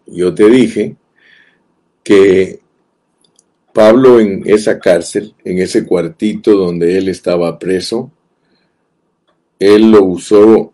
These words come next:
como una metáfora. Él,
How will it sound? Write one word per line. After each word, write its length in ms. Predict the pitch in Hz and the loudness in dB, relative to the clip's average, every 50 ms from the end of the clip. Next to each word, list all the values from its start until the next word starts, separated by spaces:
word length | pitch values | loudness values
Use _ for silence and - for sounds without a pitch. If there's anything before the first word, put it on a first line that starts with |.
| _ _ | _ _
como 320 | - - 95 90 87 85 85 | -8 -6 -6 -4 -4 -4 -4
una 260 | 92 101 104 107 104 | -4 -4 -4 -4 -4
metáfora. 720 | 95 90 87 82 - 131 135 131 - - 82 - - _ _ _ _ _ _ _ _ _ _ _ _ _ _ _ _ _ _ _ _ _ _ - | -4 -4 -6 -4 -2 -2 -2 -4 -4 -8 -10 -10 -12 _ _ _ _ _ _ _ _ _ _ _ _ _ _ _ _ _ _ _ _ _ _ -8
Él, 640 | - 95 101 104 110 113 110 107 101 92 85 - - | -2 0 2 2 2 2 2 0 -2 -4 -8 -12 -16